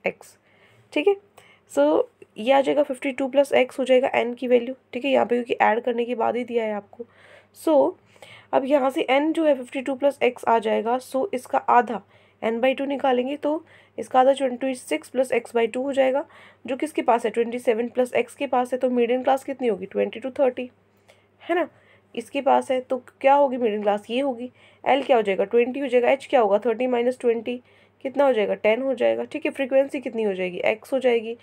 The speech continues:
क्यूमुलेटिव फ्रीक्वेंसी से पीछे वाली होती है, क्यूमुलेटिव फ्रीक्वेंसी ट्वेंटी सेवन हो जाएगी। बस वैल्यू पुट करनी है, जो मीडियन है उसके अंदर, मीडियन आपका ट्वेंटी फ़ोर है, अ, गिवन है क्वेश्चन में, तो फॉर्मूला होता है उसका L plus N by two minus C F upon F into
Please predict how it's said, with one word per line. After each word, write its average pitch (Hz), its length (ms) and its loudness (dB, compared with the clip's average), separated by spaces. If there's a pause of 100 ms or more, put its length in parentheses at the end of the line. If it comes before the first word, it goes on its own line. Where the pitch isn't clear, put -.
(320)
क्यूमुलेटिव 269 380 -4
फ्रीक्वेंसी 269 420 0
से 277 120 -8
पीछे 254 280 -4
वाली 262 220 2
होती 247 220 -4
है, 247 60 -4
क्यूमुलेटिव 254 440 -2
फ्रीक्वेंसी 190 400 -6
ट्वेंटी 180 280 -6
सेवन 233 300 -2
हो 277 80 -4
जाएगी। 233 320 -6 (480)
बस 285 220 2
वैल्यू 214 280 0
पुट 254 160 -4
करनी 285 300 0
है, 294 120 -2 (360)
जो 220 120 2
मीडियन 226 400 2
है 285 200 0 (420)
उसके 233 240 0
अंदर, 240 340 2
मीडियन 233 320 -2
आपका 247 220 0
ट्वेंटी 247 320 0
फ़ोर 247 300 4
है, 294 400 -2 (1080)
अ, 196 80 2
गिवन 233 260 2
है 262 60 2
क्वेश्चन 254 340 0
में, 320 140 2
तो 240 120 0
फॉर्मूला 226 400 4
होता 240 220 2
है 226 60 2
उसका 233 280 0
L 226 200 4
plus 247 300 0 (500)
N 214 140 0
by 247 200 4
two 247 140 -4
minus 233 420 2
C 233 200 2
F 254 120 -14
upon 220 340 0
F - 360 -10
into 214 280 -2